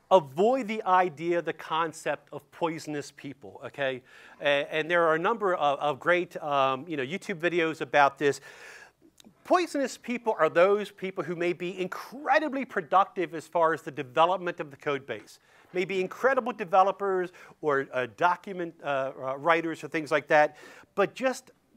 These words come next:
drive a wedge within that community, okay? Now,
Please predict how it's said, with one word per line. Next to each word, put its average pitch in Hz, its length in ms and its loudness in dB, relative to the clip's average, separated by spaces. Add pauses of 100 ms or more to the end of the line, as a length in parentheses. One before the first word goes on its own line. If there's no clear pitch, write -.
(180)
drive 226 560 2
a 170 100 0
wedge 156 720 4
within 175 580 -6
that 151 280 -4
community, 135 580 -10 (260)
okay? 147 400 0 (460)
Now, 185 340 4